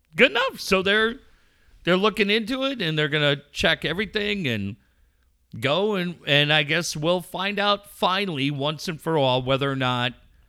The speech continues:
some combination of brown and gold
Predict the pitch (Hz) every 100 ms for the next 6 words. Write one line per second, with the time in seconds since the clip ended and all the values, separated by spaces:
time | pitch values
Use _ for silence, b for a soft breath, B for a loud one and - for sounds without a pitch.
0 | _ _ _ _ - - 180 180 - 180
1 | 165 170 170 156 151 143 - 143 131 110
2 | 92 95 - 147 160 156 151 143 135 123
3 | 98 98 95 92 90 - 131 170 165 156
4 | 143 135 123